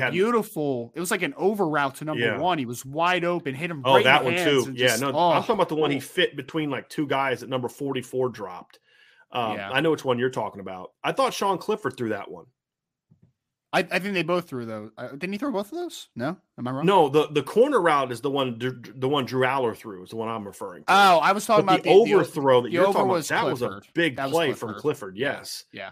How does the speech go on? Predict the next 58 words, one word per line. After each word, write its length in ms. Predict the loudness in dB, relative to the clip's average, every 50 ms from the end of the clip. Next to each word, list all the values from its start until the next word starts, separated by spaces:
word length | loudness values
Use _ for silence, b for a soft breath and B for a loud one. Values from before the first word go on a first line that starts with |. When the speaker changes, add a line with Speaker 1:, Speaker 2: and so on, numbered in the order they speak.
| -18 _
Speaker 2:
So 160 | -8 -6 -4
Speaker 1:
Yeah. 60 | -2 -2
Speaker 2:
we're 80 | -2
talking 320 | 0 0 -2 -2 -2 -4 -4
about 300 | -4 -4 -4 -6 -10 -10
two 180 | -4 -4 -2
different 320 | 0 0 -2 -4 -8 -8 -6
things. 300 | -4 -4 -4 -6 -8 -8
But 160 | _ -8 -8 -8 -14 _ _ _ _
the 100 | -6 -6
point 340 | -6 0 2 2 2 4 2
is 120 | 0 -4 -4
the 80 | -8
same. 380 | -8 -4 -4 -2 -2 -4 -6 -8 b b b b b b b b b _ _
And, 220 | 0 0 0 0 -2
and 100 | -2 0
it 100 | 0 0
was 100 | 0 -4
just 160 | -6 -6 -2
like, 300 | -2 0 0 -2 -4 -8 _ _ _ -4
I 100 | -4 -4
thought 400 | -2 -2 0 0 0 0 -2 -6
Sean 380 | -8 -4 -2 0 0 0 -2 -4
played 240 | -2 0 2 2 2
okay. 580 | 2 0 -4 -8 -6 -4 -4 -2 -2 -4 -4
I 60 | -6
thought 200 | -4 -6 -6 -4
the 120 | -2 0 0
offensive 380 | 0 0 -2 -6 -10 -10 -8 -6
line 320 | -4 -2 0 0 -2 -2
does 200 | -4 -6 -8 -8
not 240 | -6 -6 -6 -6 -4 -4
look 160 | -6 -2 -2
like 180 | -4 -4 -4 -8
it's 140 | -10 -10
improved 320 | -10 -6 -2 -2 -2 0 -2
that 160 | -4 -4 -4
much 340 | -4 -6 -6 -6 -10 -14 -10
from 180 | -8 -8 -6
last 300 | -4 -4 -4 -6 -8 -8
year. 100 | -8 -6
Again, 220 | -4 -2 -4 -4 -4
first 320 | -2 -2 -2 -2 -2 -4
game, 280 | -4 -2 -2 -2 -4 -4
but 100 | -4 -6
it 80 | -4 -2
doesn't 280 | -2 -2 -2 -2 -2
look 200 | -4 -4 -4 -4
like 160 | -10 -12 -12 -12
it's 140 | -14 -14
improved 340 | -14 -12 -6 -6 -6 -2 -2
that 160 | -2 -2 -2
much 240 | -2 -4 -4 -4 -6
this 220 | -6 -6 -6 -6 -8
year 80 | -10
for 100 | -10 -10
Penn 220 | _ _ -8 -8 -8
State. 360 | -4 -2 0 0 0 -2